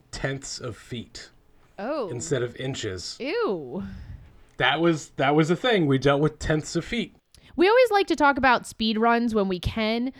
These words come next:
Speaker 2: Star Fox absolutely had a speed run. So an any percent speed run, really more important, I think, than the hundred percent in this particular game's case, as we, you don't really h-, need to hundred percent the game. Most people, in fact,
Speaker 1: Right.
Speaker 2: don't even get close to hundred percent of the game.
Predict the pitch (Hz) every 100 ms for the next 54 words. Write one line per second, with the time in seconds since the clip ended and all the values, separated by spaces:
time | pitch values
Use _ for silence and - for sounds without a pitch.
0 | - 269 262 277 254 254 - - 349 339
1 | - 320 302 262 254 233 208 - 226 214
2 | 226 233 262 226 - 208 - 302 359 466
3 | 339 - 285 214 - 220 226 240 302 440
4 | 427 349 311 285 247 233 226 226 220 226
5 | 208 202 170 185 196 202 185 208 190 185
6 | 180 - 185 190 180 165 180 170 170 175
7 | 175 - 165 175 220 165 160 170 - _
8 | _ 202 196 220 233 208 214 190 175 -
9 | - 175 196 202 202 202 185 185 185 185
10 | 175 165 180 202 202 233 - 196 180 175
11 | 170 147 185 185 175 170 - 277 302 254
12 | 190 185 175 170 160 156 160 180